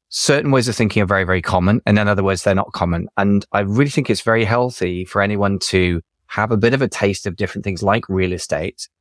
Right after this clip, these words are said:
if they work in an e-commerce or a business, because there's a lot of things that are very obvious when you're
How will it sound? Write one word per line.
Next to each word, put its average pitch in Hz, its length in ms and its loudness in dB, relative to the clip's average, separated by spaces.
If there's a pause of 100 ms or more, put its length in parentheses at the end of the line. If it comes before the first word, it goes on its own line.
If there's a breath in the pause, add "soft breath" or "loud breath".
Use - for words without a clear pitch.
(100)
if 101 120 0
they 104 140 2
work 104 280 2
in 95 380 0
an 92 140 0
e-commerce 92 720 -2
or 98 240 -6
a - 100 -10
business, 104 340 -4
because 104 420 -2 (460)
there's 101 200 2
a 107 40 2
lot 127 300 4
of 139 100 2
things 117 300 0
that 98 120 -2
are 92 60 -2
very 95 300 0
obvious 98 440 0
when 87 140 -2
you're 85 220 -4